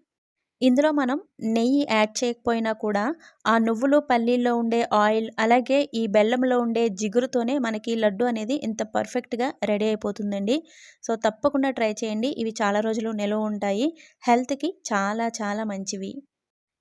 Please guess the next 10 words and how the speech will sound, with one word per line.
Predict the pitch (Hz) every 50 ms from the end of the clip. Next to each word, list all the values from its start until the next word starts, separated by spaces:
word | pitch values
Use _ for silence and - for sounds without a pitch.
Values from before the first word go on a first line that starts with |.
| _ _
ఈ | - 254 262
హెల్దీ | 254 262 247 247 254 285 311
స్నాక్ | 302 - 254 233 233 240 240 - - -
రెడీ | 220 226 226 226 226
అయ్యేలోపు | 220 220 226 226 220 220 220 233 233 - 254 269 330 330 -
పిల్లలు | - 233 226 233 233 240
స్కూల్ | - - - 233 233 233
నుంచి | 233 233 - -
కూడా | 220 214 220
వచ్చేసారండి. | 214 214 - 220 208 - 214 214 220 208 202 196 233